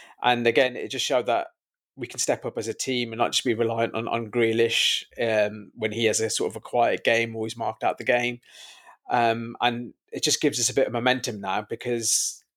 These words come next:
obviously not playing against Newcastle was, yeah, we're at a disadvantage being two games behind everybody else and losing that bit of momentum. So now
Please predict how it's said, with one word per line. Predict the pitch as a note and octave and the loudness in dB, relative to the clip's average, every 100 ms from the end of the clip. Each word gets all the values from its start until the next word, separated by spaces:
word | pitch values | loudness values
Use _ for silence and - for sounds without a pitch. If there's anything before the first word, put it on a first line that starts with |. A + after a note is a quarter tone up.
| _ - | _ -4
obviously | C#3+ A2+ C3+ A#2+ | -2 0 0 2
not | C#3 - | 2 2
playing | C3+ B2+ B2 A#2 | 2 2 2 0
against | A#2+ A2+ | -2 -2
Newcastle | B2+ A#2+ A#2+ - B2+ A#2 A#2 | -4 -2 0 2 2 0 -2
was, | - A2+ G#2+ - - - | -4 -2 0 -2 -4 -2
yeah, | A#2 A2 - - | 0 0 -2 -2
we're | A#2+ A#2 | 2 4
at | A2+ | 2
a | |
disadvantage | G#2+ - A2 B2 A#2+ B2+ A#2 - - _ - | 0 -4 0 -2 -2 -6 -4 -6 -8 _ -4
being | A#2+ A#2 A2+ | -2 -2 -4
two | - A2+ | -4 0
games | A#2 A#2 A#2 | 0 0 -2
behind | - A2+ A#2+ A#2 | -4 0 0 0
everybody | A2+ G#2+ A2+ A#2+ | -2 -2 2 4
else | B2 B2+ B2 | 4 4 0
and | A#2 A2 - - - - - | -2 -4 -10 -20 -20 -14 0
losing | C#3+ B2 | 2 4
that | A#2+ - | 2 4
bit | A2 | 2
of | A2+ | 2
momentum. | A2+ C3 B2 - G#2+ | 2 0 0 -4 -6
So | - A#2 | -6 -4
now | A2 C3+ B2+ | 0 2 2